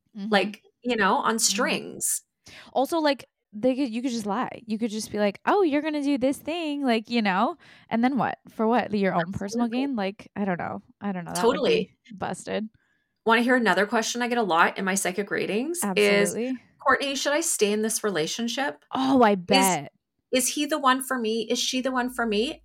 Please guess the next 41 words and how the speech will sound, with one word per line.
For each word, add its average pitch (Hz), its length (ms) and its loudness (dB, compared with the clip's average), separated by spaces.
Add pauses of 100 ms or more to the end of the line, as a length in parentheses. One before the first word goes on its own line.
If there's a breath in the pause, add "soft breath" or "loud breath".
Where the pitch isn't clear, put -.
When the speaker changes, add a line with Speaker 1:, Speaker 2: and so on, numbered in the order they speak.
(280)
Speaker 2:
And 240 100 2
I 233 80 4
say, 240 220 2
"Well, 233 220 2
if 233 140 -2
you're - 140 0
asking 233 380 0
the 202 80 -2
question, 214 440 -4
I 185 80 -2
think 202 220 -6
you 196 60 -4
already 175 180 -2
have 180 180 -2
your 165 120 -2
answer." 170 480 -4 (280)
Speaker 1:
Oof, 208 280 -2
hey. 214 560 -2
Oh 240 180 -4
my 247 180 -8
gosh. 208 500 0
And 214 140 2
what 226 100 2
do 254 60 -2
they, 247 180 2
are 208 120 2
they 220 100 -2
like, 202 200 -4
"Oh, 147 140 -6
fuck, - 360 -12
you - 80 -12
got 180 220 0
me 185 80 -10
there." 214 180 0
<laughs> 277 260 0
Like 226 480 -10
Speaker 2:
Yeah. 226 240 4 (300)
Yeah. 240 320 6
They, 214 100 8
Speaker 1:
<laughs> 202 120 0
Speaker 2:
they, 240 320 2